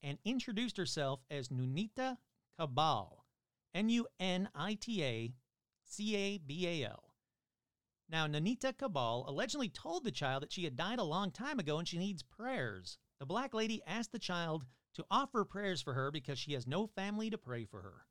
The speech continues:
The, uh, kid was allegedly instructed to offer five masses for her within five Sundays. Upon hearing the child's story,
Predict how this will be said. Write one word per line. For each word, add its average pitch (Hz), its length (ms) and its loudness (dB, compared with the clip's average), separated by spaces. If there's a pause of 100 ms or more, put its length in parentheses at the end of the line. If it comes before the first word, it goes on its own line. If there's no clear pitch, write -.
(840)
The, 147 320 2
uh, 139 140 2
kid 220 200 0
was 170 140 0
allegedly 202 440 0
instructed 170 420 0
to - 80 -6
offer 139 360 0 (160)
five 175 460 -2
masses 151 400 -2
for 147 160 -4
her 143 180 -2
within 135 300 -2 (160)
five 175 320 -4
Sundays. 98 640 -4 (960)
Upon 151 320 -2
hearing 285 360 -2
the 185 40 2
child's 143 380 -2
story, 127 460 -2